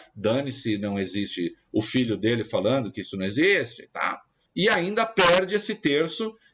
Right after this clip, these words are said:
que vai ficar desesperado, porque vai, né? Daqui... Nós teremos pessoas procurando, como aconteceu na Itália,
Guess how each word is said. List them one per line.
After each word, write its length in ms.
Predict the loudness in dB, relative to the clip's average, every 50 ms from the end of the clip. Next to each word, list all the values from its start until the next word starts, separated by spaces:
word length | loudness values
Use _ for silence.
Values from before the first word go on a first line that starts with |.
| _
que 140 | -4 -2 0
vai 160 | 2 2 2
ficar 260 | 0 -2 0 0 0
desesperado, 760 | 0 0 -2 -8 -4 0 0 2 2 4 2 2 0 -4 -8 -10
porque 220 | -12 -8 -6 -4
vai, 500 | -2 2 2 4 4 4 2 0 -2 -6 -4
né? 180 | -2 0 0 2
Daqui... 280 | 0 -2 -2 -4 -8 -8 -10 -20 -20 -8 -2
Nós 300 | 2 4 4 4 4 2
teremos 460 | 0 2 2 2 0 -2 -2 -6 -2
pessoas 400 | 0 0 0 2 2 0 0 2
procurando, 580 | 2 2 2 4 4 4 4 4 4 2 0
como 140 | -2 -4 -4
aconteceu 240 | -4 -6 -4 -4 -2
na 80 | -2 0
Itália, 360 | 2 2 4 4 2 0